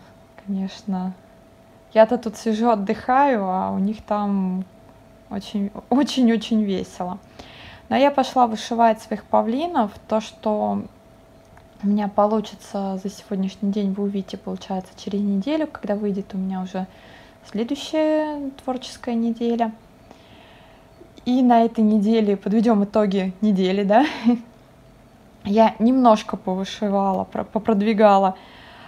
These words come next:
э, немножко продвинула оленя, немножко продвинула парусники, немножко продвинула, э, Адель. Что там у меня ещё было?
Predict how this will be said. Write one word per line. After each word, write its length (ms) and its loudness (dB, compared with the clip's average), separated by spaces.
э, 600 0
немножко 720 0
продвинула 580 0
оленя, 380 0
немножко 540 0
продвинула 840 -2
парусники, 680 2
немножко 460 -2
продвинула, 720 -2
э, 440 -2
Адель. 480 2
Что 220 -14
там 200 -8
у 60 -8
меня 320 -6
ещё 280 -12
было? 460 -6